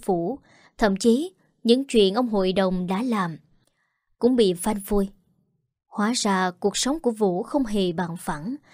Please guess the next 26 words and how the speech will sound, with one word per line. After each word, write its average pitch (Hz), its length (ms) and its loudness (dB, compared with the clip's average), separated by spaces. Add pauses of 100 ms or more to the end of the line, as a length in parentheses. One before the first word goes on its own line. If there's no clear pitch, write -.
(300)
có 330 80 2
những 240 220 4
lúc 349 220 4
cậu 190 160 2
ấy 226 260 0
phải 175 180 0
đứng 202 240 -2
lên 220 260 0 (380)
tự 202 240 8
cứu 277 140 2
lấy 339 160 2
mạng 185 340 0
mình. 180 240 0 (760)
Khi 233 100 4
ông 214 160 6
hội 190 200 2
đồng 185 340 0
nghe 226 160 2
theo 233 220 -2
thầy 175 220 -4
bói, 196 380 -4 (280)
bán 240 300 0
cậu 196 180 2
cho 226 120 -4
nhà 196 260 0
khác 302 260 -4